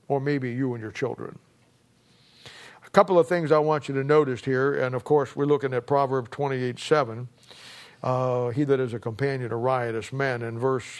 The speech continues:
thirteen, it said, "He wasted his substance on riotous living." You know, and it got the aspect of the far country.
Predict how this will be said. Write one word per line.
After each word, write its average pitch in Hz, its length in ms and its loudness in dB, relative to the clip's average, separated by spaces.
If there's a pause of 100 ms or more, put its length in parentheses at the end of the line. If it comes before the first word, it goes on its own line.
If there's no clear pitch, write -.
thirteen, 135 480 -2
it 120 100 -6
said, 117 300 -2
"He 123 140 -4
wasted 120 400 -2
his 110 160 -6
substance 113 440 -4
on 110 240 -6 (280)
riotous 110 480 -2
living." - 300 -8 (2250)
You 175 80 8
know, 185 220 8
and 170 120 4
it 160 220 -2
got 175 240 6
the 160 160 6
aspect 160 540 2
of 135 320 0
the 139 100 0
far 131 260 2
country. 120 460 -8